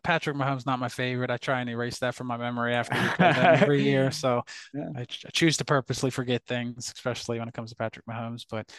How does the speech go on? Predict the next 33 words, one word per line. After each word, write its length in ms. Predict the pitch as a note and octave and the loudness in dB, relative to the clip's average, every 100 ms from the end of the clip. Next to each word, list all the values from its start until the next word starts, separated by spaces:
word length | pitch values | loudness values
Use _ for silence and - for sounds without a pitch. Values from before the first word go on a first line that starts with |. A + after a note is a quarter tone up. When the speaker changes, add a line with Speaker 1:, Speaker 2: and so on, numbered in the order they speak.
| - | 2
Speaker 1:
yeah, 100 | E3+ | 4
those 180 | D#3+ D3 | 6 4
are 60 | |
some 200 | C#3 D3 | 0 -2
big 220 | C3 C#3+ B2+ | 0 0 0
names. 380 | A#2+ A#2 G#2 | -2 -4 -6
Those 160 | B2+ C3 | -6 -4
are 60 | C3+ | -4
some 180 | - | -2
accolades. 640 | B2 A#2+ - A#2+ A2+ A#2 A2 | 0 0 0 0 0 -4 -8
And 160 | G#2+ - - - | -10 -14 -8 -4
I 80 | |
just 180 | C3 C3+ | -2 0
think 140 | D3+ C#3 | 0 0
C 160 | D#3+ | 0
J 160 | D3 D3+ | 4 4
Stroud 340 | - D#3 D3 | 4 4 4
has 220 | C3 B2+ | 2 -2
the 120 | - D3 | -4 -6
it 140 | D#3+ | -4
factor. 420 | - A2+ G#2+ A#2+ | 0 0 0 -4
At 100 | A#2 | -4
the 120 | C3 | -2
end 100 | C3+ | -2
of 60 | C3+ | -2
the 100 | B2 | 0
day, 380 | B2 C3+ D#3 D#3 - - - | 2 4 2 0 -8 -20 -10
he 100 | C#3 | -6
came 320 | - D#3+ D#3+ D#3+ | 2 6 6 6
in 240 | E3 F3 | 6 6
on 140 | D3+ | 4
the 80 | D#3 | 4
road, 420 | D3+ D#3 D#3+ G3 | 4 6 6 4